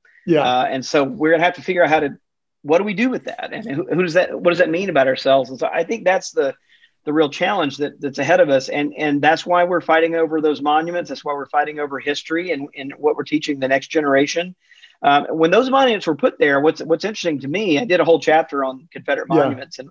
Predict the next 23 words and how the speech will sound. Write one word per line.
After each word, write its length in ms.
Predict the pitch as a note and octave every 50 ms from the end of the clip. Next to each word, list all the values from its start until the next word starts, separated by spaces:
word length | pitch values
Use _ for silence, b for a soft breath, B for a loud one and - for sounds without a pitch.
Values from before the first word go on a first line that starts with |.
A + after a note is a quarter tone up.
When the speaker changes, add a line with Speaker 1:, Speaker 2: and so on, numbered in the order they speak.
| _ -
Speaker 2:
and 140 | C#3 C3 C3
White 160 | C3+ C3 C3
Too 140 | - C#3+ C#3
Long. 400 | C#3+ G3+ G#3+ G#3+ F3 C#3 C3 _ B B B B B B B B B -
And 140 | C#3+ D#3 D#3
I 60 | E3+
think 120 | G#3 A3 G#3+
one 120 | G#3 F#3
of 20 |
the 100 | D#3+ C#3
things 140 | E3 E3 D3
I 140 | D3+ D3 D3
learned, 560 | D3 E3+ A3 B3+ B3+ C3 D3+ D3 C#3 C3+ - - C3+
um, 220 | C#3 C#3 C#3 C3+ -
is 180 | D#3+ C#3 D3
that 160 | D#3+ D3+ C#3
most 240 | C#3+ E3 A#3 C4+ -
of 60 | C#4
those 100 | B3 F#3
monuments 460 | F3 E3 D#3+ E3 E3 D#3 D#3 - - C#3+
weren't 340 | D3+ D#3 F3+ G3 - -
put 220 | - E3+ - - -
there 400 | C3+ B2 B2 B2 A2 G2 -